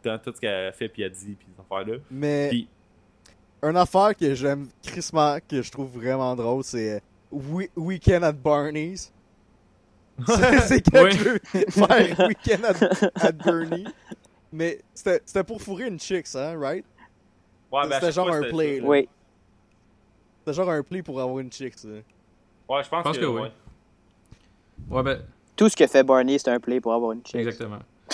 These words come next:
Speaker 2: Mais à quel
Speaker 3: Exactement.
Speaker 2: point que ce gars-là doit avoir la chlamydia, là ?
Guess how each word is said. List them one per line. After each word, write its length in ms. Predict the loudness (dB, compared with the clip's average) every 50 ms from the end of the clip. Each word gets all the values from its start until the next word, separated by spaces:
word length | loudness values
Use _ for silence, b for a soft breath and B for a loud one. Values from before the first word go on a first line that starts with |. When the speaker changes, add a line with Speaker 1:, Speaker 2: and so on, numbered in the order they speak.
| -6 0
Speaker 2:
Mais 200 | 2 4 4 4 2 0 -8 _ -8 0
à 160 | 2 2 4
quel 120 | 6 6 6
Speaker 3:
Exactement. 220 | 6 6 2 2 0
Speaker 2:
point 100 | 0 -2
que 60 | -4
ce 100 | -4 -4
gars-là 320 | -4 -2 -4 -4 -4 -4
doit 200 | -2 -2 0 0
avoir 260 | 0 0 0 0 0 -2
la 100 | -4 -6
chlamydia, 720 | -8 -8 -8 -8 -8 -8 -10 -14 -16 -18 -14 -10 -8 -8 -6 -8 -8
là ? 100 | -10 -12